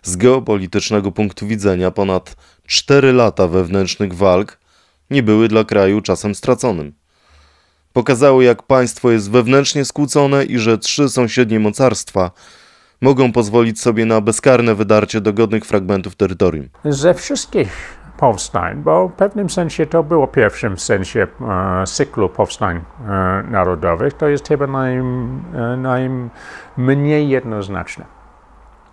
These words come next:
Speaker 2: E, cele były, e, różne, ale na całą pewnością można mówić o bohaterstwie, e, i o poświęceniu, e, ludzi, którzy walczyli za wolną ojczyzną, tak jak ją pojęli.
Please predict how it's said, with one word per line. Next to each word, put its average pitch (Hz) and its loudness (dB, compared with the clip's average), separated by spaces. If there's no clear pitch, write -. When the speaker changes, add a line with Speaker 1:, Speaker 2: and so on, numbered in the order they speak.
Speaker 2:
E, 120 0
cele 202 4
były, 160 6
e, 143 4
różne, 127 2
ale 135 2
na 143 0
całą 208 0
pewnością 120 0
można 131 -2
mówić 123 -2
o 139 -2
bohaterstwie, 110 -2
e, 117 2
i 151 0
o 127 4
poświęceniu, 110 -2
e, 120 2
ludzi, 147 2
którzy 135 0
walczyli 135 2
za 127 0
wolną 123 0
ojczyzną, 110 -4
tak 151 0
jak 170 2
ją 143 0
pojęli. 95 0